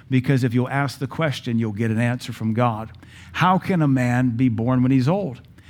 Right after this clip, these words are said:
And Jesus says, "I'm so glad you asked." You have to be born of water. Most would agree that is being born of a woman,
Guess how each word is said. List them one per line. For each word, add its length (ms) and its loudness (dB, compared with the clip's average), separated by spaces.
And 120 4
Jesus 320 2
says, 220 -2
"I'm 140 -2
so 220 -4
glad 340 -2
you 60 -4
asked." 500 -12
You 120 4
have 200 4
to 80 -2
be 120 2
born 280 2
of 140 -2
water. 420 2
Most 280 2
would 100 2
agree 280 2
that 200 2
is 280 -2
being 260 2
born 220 2
of 100 2
a 60 0
woman, 480 2